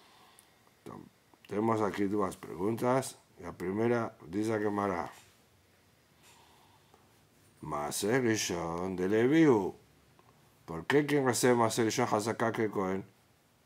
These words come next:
Si Maaser Rishon, el primer diez por ciento, es para Leví. Responde que el Rabbi Elazar ben Azariah, esa baraita es como el Rabbi Elazar ben Azariah. De Tania,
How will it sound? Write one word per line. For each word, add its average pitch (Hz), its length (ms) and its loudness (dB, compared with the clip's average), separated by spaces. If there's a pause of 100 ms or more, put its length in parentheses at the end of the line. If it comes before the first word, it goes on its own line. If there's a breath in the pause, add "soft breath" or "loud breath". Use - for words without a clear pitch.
(120)
Si - 140 -14
Maaser 92 560 -2
Rishon, 95 360 0
el 80 60 -8
primer 113 380 0
diez 120 180 2
por 104 180 -4
ciento, 82 540 -8
es 87 80 -6
para 95 300 -4
Leví. 127 440 0 (2000 loud breath)
Responde 117 760 4
que 90 100 -4
el 80 80 -2
Rabbi 104 160 6
Elazar 127 380 4
ben 127 160 2
Azariah, 104 1200 2 (1040)
esa 131 300 2
baraita 131 460 4
es 120 60 2
como 104 200 0
el 98 80 0
Rabbi 107 120 0
Elazar 113 280 2
ben 107 220 2
Azariah. 82 440 -6
De 104 180 0
Tania, 101 460 -2